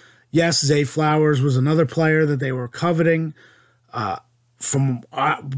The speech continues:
what I understand, it was about Deonte Banks. It was not about Zay Flowers. And ultimately, the Giants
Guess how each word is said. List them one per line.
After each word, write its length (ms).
what 160
I 180
understand, 720
it 140
was 140
about 340
Deonte 460
Banks. 680
It 100
was 160
not 180
about 300
Zay 180
Flowers. 800
And 640
ultimately, 560
the 120
Giants 720